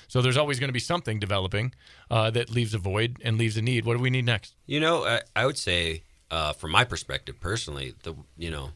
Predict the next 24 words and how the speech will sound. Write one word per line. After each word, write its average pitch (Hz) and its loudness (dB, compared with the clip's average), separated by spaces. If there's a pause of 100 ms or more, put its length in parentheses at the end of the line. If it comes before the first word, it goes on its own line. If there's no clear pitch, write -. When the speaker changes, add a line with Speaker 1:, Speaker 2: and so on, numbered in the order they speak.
(380)
Speaker 2:
the 98 -6
one 101 0
thing 101 -2
that 85 0
we 80 -6
could 87 -8
always 92 0
use 76 -8
is 73 -10 (300)
better 80 -2
public 73 -8
transportation. 73 -12 (440)
And 82 -6 (200)
that's 82 -6 (140)
really 98 0
doesn't 85 -6
coincide, 92 -2
you'd 80 -10
think, 92 -4
with 85 -6 (400)
brewery 90 0
or 73 -4
drinking, 90 -2
but, 78 -8